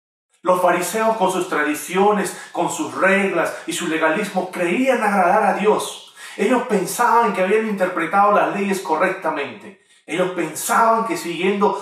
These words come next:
todos sus rituales y tradiciones estaban adorando a Dios.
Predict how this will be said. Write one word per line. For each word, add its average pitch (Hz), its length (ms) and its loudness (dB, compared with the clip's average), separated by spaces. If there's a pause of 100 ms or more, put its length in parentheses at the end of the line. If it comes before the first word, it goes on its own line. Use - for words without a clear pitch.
(180)
todos 240 300 4
sus 208 180 2
rituales 196 520 2
y 196 40 -8
tradiciones 180 540 2
estaban 180 380 4
adorando 156 480 2
a 147 80 0
Dios. 127 420 -10